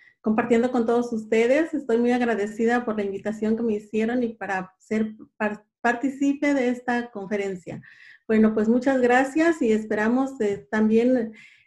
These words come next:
eh, empoderar a toda la gente que sepa que hay siempre cosas positivas que vivir y que se-, seguimos adelante con todo. Gracias por, agra-, saludos a todos.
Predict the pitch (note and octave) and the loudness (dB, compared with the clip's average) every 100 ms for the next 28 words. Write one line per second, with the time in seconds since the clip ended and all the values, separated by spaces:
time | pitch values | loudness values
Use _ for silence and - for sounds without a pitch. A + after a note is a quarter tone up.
0 | _ A3 A3 G#3+ A3 A#3 A3+ A#3 C4 C4+ | _ -2 0 2 2 4 4 4 4 4
1 | C4 C4 B3+ A#3 A#3 B3 B3+ C#4 C#4+ C#4 | 4 4 4 2 2 4 4 2 2 2
2 | G#3 G#3 G3+ G3 - _ B3 A#3+ C#4 F3+ | 2 4 2 -2 -6 _ 0 2 2 2
3 | A3+ A#3 B3+ A#3 - B3 B3 A#3+ B3 B3+ | 2 4 2 0 0 0 0 -2 -2 -4
4 | - A3 A3 A3 A#3+ B3+ B3 - G#3+ G#3+ | -4 -4 -4 -2 -2 -2 -2 -4 -2 -2
5 | G#3+ C4+ E4+ - _ _ _ A3+ A3 A3 | 0 2 2 0 _ _ _ -6 0 2
6 | G#3 G#3 G3+ - _ _ B3+ A3 A3 A#3+ | 4 2 0 -6 _ _ 2 2 2 2
7 | A#3+ C#4+ D#4 D4 B3 A#3+ A#3+ A#3+ A3+ G#3+ | 4 4 4 4 2 2 2 0 -2 -2
8 | F#3 E3 D#3 - _ _ _ _ _ _ | -2 -4 -8 -16 _ _ _ _ _ _
9 | A#3 B3+ D4+ C#4+ A#3 G#3+ - A3 A3 A3 | -2 -2 -2 -2 -2 -2 0 0 0 0
10 | A#3 C4 C#4+ B3+ E3+ - | 2 2 2 0 -4 -6